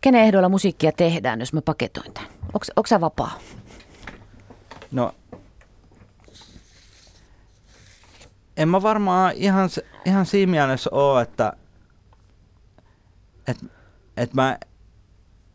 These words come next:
Speaker 2: jotenkin olisin ihan semmosessa mielikuvitusutopiassa varmaan niinku ihan tosi impulsiivinen ja avantgardistinen ja,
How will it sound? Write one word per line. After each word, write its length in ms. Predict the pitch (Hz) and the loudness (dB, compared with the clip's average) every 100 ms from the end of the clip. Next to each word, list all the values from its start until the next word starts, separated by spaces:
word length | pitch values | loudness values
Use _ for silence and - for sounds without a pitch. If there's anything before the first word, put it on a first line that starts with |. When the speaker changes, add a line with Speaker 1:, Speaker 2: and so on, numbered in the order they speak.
| - | -4
Speaker 2:
jotenkin 400 | 151 160 143 135 | -2 -2 0 0
olisin 260 | 131 135 - | 0 -4 -2
ihan 260 | 147 143 | -2 -2
semmosessa 480 | 135 120 120 - - - _ _ _ _ _ _ _ _ _ _ _ _ _ _ _ _ _ | -2 -4 -6 -10 -14 -20 _ _ _ _ _ _ _ _ _ _ _ _ _ _ _ _ _
mielikuvitusutopiassa 1400 | 139 151 143 131 113 110 - 123 127 - - 104 98 107 | -2 2 2 0 -2 -4 -6 -4 -2 -2 0 -2 -2 -2
varmaan 400 | 110 117 110 104 | 0 0 0 -2
niinku 220 | 107 110 - | -4 -6 -4
ihan 360 | 160 143 127 104 - _ _ _ _ - | -2 0 0 -2 -8 _ _ _ _ 0
tosi 440 | 147 143 123 110 | 0 2 -2 -2
impulsiivinen 840 | 113 120 117 110 95 107 98 98 95 | -2 -2 0 -2 -2 -2 -2 -2 -2
ja 120 | 98 | -2
avantgardistinen 1120 | - 110 104 95 101 92 90 92 - 90 87 87 | 0 0 0 -2 -4 -4 -4 -10 -8 -8 -6 -6
ja, 140 | 90 | -10